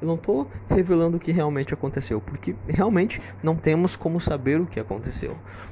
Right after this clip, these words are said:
Mas eu revelo muito daquilo que eu anseio em contar essa história, daquilo que eu anseio em construir, dessa memória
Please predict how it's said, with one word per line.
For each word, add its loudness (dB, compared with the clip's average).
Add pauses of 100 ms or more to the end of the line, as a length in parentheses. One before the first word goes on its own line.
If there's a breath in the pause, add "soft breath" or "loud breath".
Mas 2
eu 8
revelo 4
muito 2 (180 loud breath)
daquilo 0
que -2
eu 4
anseio -2
em -2
contar -2
essa -6
história, -6 (240 loud breath)
daquilo -2
que -6
eu 2
anseio -2
em -4
construir, -4 (320 loud breath)
dessa -2
memória -4